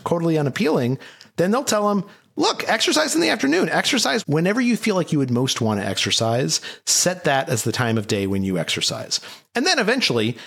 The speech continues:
once the exercise becomes a habit, then you can start playing with the timing habit, right? That's exactly what happened with me. I hated exercising in the morning, so I started running after work.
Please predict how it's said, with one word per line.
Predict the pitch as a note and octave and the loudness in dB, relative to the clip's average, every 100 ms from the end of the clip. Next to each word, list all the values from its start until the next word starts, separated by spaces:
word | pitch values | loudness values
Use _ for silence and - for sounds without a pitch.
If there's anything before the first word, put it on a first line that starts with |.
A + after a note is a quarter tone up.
| - | -4
once | D3+ D#3 | -2 0
the | F3+ | 0
exercise | D#3+ D3+ D3 C3+ | 0 2 0 0
becomes | C3 C3 | -2 -2
a | A#2 | 0
habit, | A3 B3 C3+ - - _ | 0 0 -2 -8 -20 _
then | A2+ D#3 C#4+ | -2 0 2
you | D4+ | 0
can | D#3+ | 0
start | C#3+ D3+ | 0 0
playing | - B2+ C#3 D#3+ | 0 -2 0 0
with | E3 | 0
the | |
timing | F#3+ G#3+ D4 E3 C3 | 0 -2 0 0 -2
habit, | F2+ - - - - | -6 -8 -10 -12 -2
right? | E3 F#3+ | 0 0
That's | F3 | -2
exactly | F#3 F#3 G3 | 0 0 0
what | G3+ | 0
happened | D#3 D3+ | 0 0
with | C#3 B2 | 0 0
me. | F2+ - - - _ - | -4 -8 -18 -20 _ -4
I | C3+ | -4
hated | A2+ G#2 D#3 D#3+ D#3 D3 | -4 -2 0 2 0 0
exercising | B2+ - A#2 A#2 A2+ | -2 0 0 2 2
in | G#2+ | 0
the | |
morning, | G2 F#2 F2 F2 - - _ | 0 0 -2 -4 -8 -20 _
so | - | -2
I | A#2 | 0
started | C3+ C3 G#2 | 0 0 0
running | G#2 G#2+ A#2 | 0 2 2
after | G2 F2 G2 | 0 -2 -4
work. | E2 C#2 - - | -4 -6 -10 -18